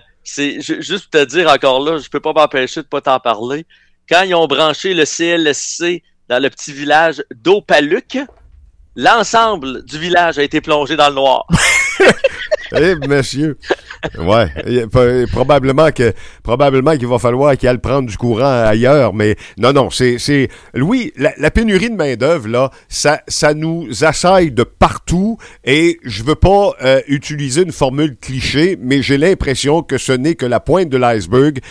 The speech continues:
Speaker 2: pour ce qui nous attend dans les prochaines années. Écoute, Pamela Bérubé, dans sa chronique la semaine passée, nous confiait qu'on en a jusqu'en deux mille trente, deux mille trente-trois,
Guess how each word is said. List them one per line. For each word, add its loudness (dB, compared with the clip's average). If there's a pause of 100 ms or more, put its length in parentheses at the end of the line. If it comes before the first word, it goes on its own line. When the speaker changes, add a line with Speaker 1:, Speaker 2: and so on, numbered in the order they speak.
(240)
Speaker 2:
pour 2
ce -6
qui -4
nous -2
attend 2
dans 0
les 2
prochaines -2
années. 4
Écoute, 4 (320)
Pamela 6
Bérubé, 0
dans 0
sa 0
chronique 0
la 2
semaine -2
passée, 0 (300)
nous 0
confiait 2
qu'on 0
en 0
a 0
jusqu'en 0
deux 2
mille -2
trente, 0
deux 0
mille 0
trente-trois, 2